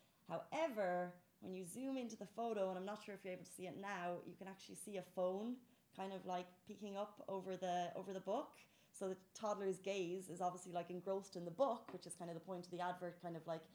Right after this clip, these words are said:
you, uh, kids and adults should be, or kids and adults should be reading more. But then when you zoom in, um, you can see that it's a phone. So she's getting a lot of teasing, and, but it also, there's a lot of teasing. There's also a hundred and fifty K likes on the photo. Chai, do you have any thoughts on this story?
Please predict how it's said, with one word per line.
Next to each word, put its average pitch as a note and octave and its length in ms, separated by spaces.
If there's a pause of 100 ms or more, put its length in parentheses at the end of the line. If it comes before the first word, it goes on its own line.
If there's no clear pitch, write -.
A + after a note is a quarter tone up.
(260)
you, F3 140 (120)
uh, E3 200 (140)
kids F3 220
and E3 100
adults D#3 280
should D#3+ 100
be, D#3 120
or D#3 280
kids G3+ 120
and F3 100
adults E3 220
should - 80
be E3+ 80
reading G#3+ 220
more. D#3+ 280 (220)
But - 80
then D#3+ 100
when E3+ 100
you E3 60
zoom E3+ 260
in, D#3+ 320
um, D3+ 420
you - 80
can E3+ 140
see F3 120
that D#3+ 120
it's - 120
a F#3 120
phone. - 260 (460)
So A#3 60
she's A#3 180
getting F#4 280
a F4 40
lot D#4+ 180
of C#4 160
teasing, F#3 800 (540)
and, G#3 100 (180)
but G#3+ 280
it - 80
also, B3+ 380
there's G#3 180
a A3+ 40
lot B3 160
of A#3+ 60
teasing. A3 300
There's F#3+ 140
also A3+ 220
a - 20
hundred G3+ 260
and F3+ 60
fifty F#3+ 220
K F3+ 160
likes E3+ 240
on F3 60
the F3+ 60
photo. F#3 460 (600)
Chai, C#4 220
do C#4 100
you D4 80
have C#4 140
any C4 140
thoughts B3 280
on A#3+ 80
this A3 140
story? A3 400